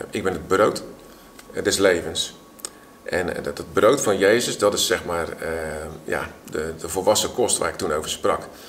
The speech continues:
En wat hij bedoelt, Jezus bedoelt, "Ik ben het brood des levens." Ik ben degene die jou voedt.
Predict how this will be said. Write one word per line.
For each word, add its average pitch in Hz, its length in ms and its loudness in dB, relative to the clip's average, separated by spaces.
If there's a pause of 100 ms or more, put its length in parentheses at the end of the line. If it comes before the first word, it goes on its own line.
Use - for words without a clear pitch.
(400)
En 92 300 -2 (360)
wat 98 120 -2
hij 95 120 2
bedoelt, 104 260 -2 (160)
Jezus 98 340 -2
bedoelt, 110 320 4
"Ik 98 100 -2
ben 95 140 4
het 90 140 -2
brood 98 260 4
des - 120 -8
levens." 82 340 0
Ik - 180 -4
ben 95 280 0 (460)
degene 101 440 2
die 95 500 -8
jou 90 240 2
voedt. - 380 0